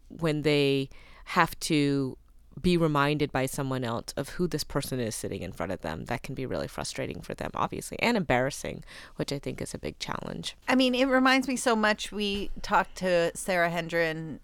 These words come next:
Speaker 2: who's a designer and researcher and disability politics advocate, last season, season three, in episode, what was that, twenty-nine?
Speaker 1: Yeah.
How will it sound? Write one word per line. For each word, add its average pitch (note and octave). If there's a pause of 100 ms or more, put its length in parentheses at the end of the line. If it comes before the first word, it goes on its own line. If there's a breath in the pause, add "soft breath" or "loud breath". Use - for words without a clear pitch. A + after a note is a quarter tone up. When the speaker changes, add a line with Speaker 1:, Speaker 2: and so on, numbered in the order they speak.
(160)
Speaker 2:
who's D#3+
a D#3+
designer D#3
and D3+
researcher D3
and C#3+
disability C#3+
politics -
advocate, D#3 (140)
last F3
season, E3 (140)
season E3
three, D3
in D3+
episode, C#3+
what E3
was D#3
that, C#3+
twenty-nine? E3+ (220)
Speaker 1:
Yeah. D3+